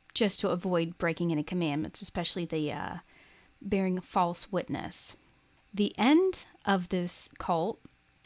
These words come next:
was on March seventeenth of two thousand, when hundreds of members, including seventy-eight kids, died in Kanagu,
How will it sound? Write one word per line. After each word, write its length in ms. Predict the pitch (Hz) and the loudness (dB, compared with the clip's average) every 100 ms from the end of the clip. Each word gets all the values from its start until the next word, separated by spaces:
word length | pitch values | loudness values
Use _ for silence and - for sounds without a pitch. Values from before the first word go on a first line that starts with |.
| _ | _
was 200 | 208 190 - | 2 2 2
on 380 | 180 175 175 - - | 2 2 0 -4 -2
March 360 | 180 170 254 | 2 2 2
seventeenth 640 | - 254 277 294 233 202 190 | 2 4 4 4 4 2 -2
of 100 | - | -2
two 200 | 220 240 | -2 -2
thousand, 640 | 151 131 - - - - - - - | -2 -2 -4 -4 -6 -12 -14 -20 -2
when 140 | 190 | 0
hundreds 640 | 170 - 214 220 277 262 294 | 0 -2 2 4 4 2 2
of 140 | 254 | 2
members, 560 | 175 165 156 156 165 - | 0 0 -2 -2 -2 0
including 540 | 202 - 226 208 196 | -2 0 0 2 2
seventy-eight 840 | 185 - 196 180 190 196 196 196 - | 2 4 2 2 0 0 -2 -2 -4
kids, 520 | - 196 156 165 - | -8 -6 -4 -4 -6
died 380 | - 190 196 226 | -2 -2 0 0
in 200 | 190 180 | 0 0
Kanagu, 880 | - 202 196 190 175 151 147 208 | 0 2 4 2 0 -2 -2 -2